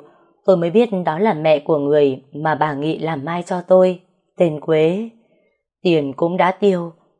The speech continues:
nên tôi cũng lo lắng thì cũng chẳng có cách nào khác là đồng ý gả cho người xa lạ không quen biết. Ngoại tôi nghe bà Nghị nói rằng chú rể học hành đàng hoàng, lại cao to thì cũng yên tâm lắm.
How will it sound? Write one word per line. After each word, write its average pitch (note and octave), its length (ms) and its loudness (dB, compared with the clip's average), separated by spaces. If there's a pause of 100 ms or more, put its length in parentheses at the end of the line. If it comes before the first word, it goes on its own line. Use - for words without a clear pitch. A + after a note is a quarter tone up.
nên E3+ 240 -4
tôi E3 140 -2
cũng F3 180 -4
lo F#3 180 -2
lắng E3 380 -4
thì A3 100 0
cũng F#3 200 -4
chẳng F#3+ 220 -6
có D#3 100 -2
cách B3 240 -6
nào E3+ 180 -4
khác B3 320 -4 (480)
là E3 200 0
đồng C#3+ 220 -2
ý E3 260 0
gả G3+ 200 -4
cho F#3+ 180 -6
người E3+ 220 -2
xa E3+ 260 -6
lạ D#3 260 -2
không D#3+ 240 -4
quen E3 240 -4
biết. A3 240 2 (800)
Ngoại D#3+ 320 -2
tôi E3 220 2
nghe E3 180 -2
bà D3 180 -4
Nghị D3 260 -6
nói D#3 220 -6
rằng D#3 360 -4 (440)
chú E3 240 -4
rể F3 280 2
học C#3+ 240 -6
hành D3+ 260 -6
đàng D3 220 -4
hoàng, C#3 360 -4 (400)
lại E3 220 -2
cao F3+ 180 -6
to E3+ 300 -4
thì F3+ 120 -4
cũng E3 180 -8
yên F#3+ 240 -2
tâm E3+ 200 -2
lắm. F#3 320 -6